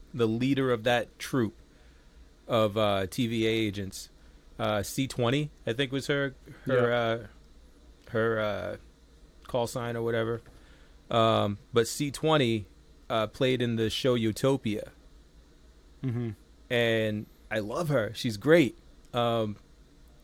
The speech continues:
Speaker 1: and she does a really good job at, you know,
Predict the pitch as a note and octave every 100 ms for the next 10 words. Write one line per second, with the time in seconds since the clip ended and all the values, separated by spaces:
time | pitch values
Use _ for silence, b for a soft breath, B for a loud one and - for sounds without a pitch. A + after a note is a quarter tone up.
0 | - A#2+ C3+ C3+ C3 C3 E3 D3 C#3+ D3
1 | D#3+ C#3 B2 A#2+ - - - - - C#3
2 | B2+ A2+